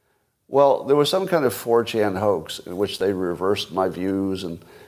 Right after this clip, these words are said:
there was a famous comic that showed my views opposite. So it made it look like I was recommending vaccinations for you, which never happened.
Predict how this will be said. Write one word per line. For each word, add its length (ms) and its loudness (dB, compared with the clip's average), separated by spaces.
there 80 -18
was 120 -4
a 60 0
famous 400 0
comic 540 -2
that 160 -2
showed 260 -2
my 140 0
views 500 -4
opposite. 500 -4
So 120 0
it 60 4
made 160 8
it 80 8
look 200 6
like 240 4
I 100 8
was 180 4
recommending 680 0
vaccinations 800 -4
for 140 -10
you, 320 -4
which 220 -6
never 240 4
happened. 400 0